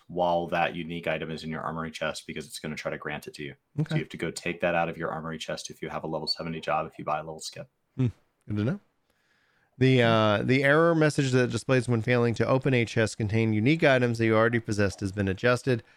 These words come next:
Speaker 2: The following changes have been made to belts. Belts no longer can be equipped.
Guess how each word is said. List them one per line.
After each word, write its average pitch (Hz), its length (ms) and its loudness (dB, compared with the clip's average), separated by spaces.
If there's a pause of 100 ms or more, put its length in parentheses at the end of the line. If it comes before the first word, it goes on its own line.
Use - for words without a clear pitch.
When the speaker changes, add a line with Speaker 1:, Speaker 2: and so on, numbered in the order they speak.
(220)
Speaker 2:
The 120 60 -12
following 151 340 4
changes 135 320 2
have 120 80 2
been 113 160 2
made 117 220 4
to 113 80 -4
belts. 120 500 0 (300)
Belts 135 260 2
no 151 160 4
longer 127 360 4
can 131 140 -2
be 131 120 4
equipped. 143 500 0